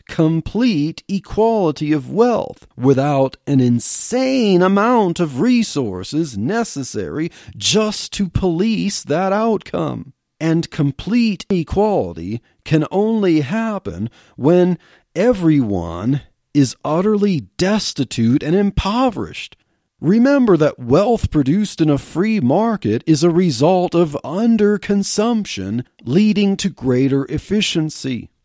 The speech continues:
The author of this article benefits immensely from things that she takes for granted,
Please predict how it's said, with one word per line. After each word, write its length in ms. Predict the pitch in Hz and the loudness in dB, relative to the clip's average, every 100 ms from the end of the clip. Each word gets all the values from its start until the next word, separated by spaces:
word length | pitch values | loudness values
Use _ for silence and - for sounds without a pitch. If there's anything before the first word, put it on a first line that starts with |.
| _ - | _ -2
The 180 | 156 - | 0 0
author 500 | 180 226 233 180 160 | -2 -2 0 0 0
of 100 | 110 | 2
this 300 | 196 214 - | 0 0 -4
article 560 | 120 110 107 - 131 | -4 -2 -4 -4 -4
benefits 800 | 101 - 196 226 196 139 139 - | -4 -2 0 0 -2 -4 -6 -2
immensely 800 | 147 135 175 254 254 - 143 113 | -2 0 0 2 2 0 -2 -2
from 260 | 101 110 104 | -2 -2 -4
things 460 | - 151 139 143 113 | 0 0 2 0 -2
that 220 | 110 - | -6 -4
she 360 | - 185 208 | -2 -2 -2
takes 520 | 196 - 185 185 - - | -4 -2 0 0 -4 -10
for 160 | 117 | -10
granted, 840 | 95 - 143 233 240 180 113 101 | -10 -4 -2 0 0 -2 -6 -8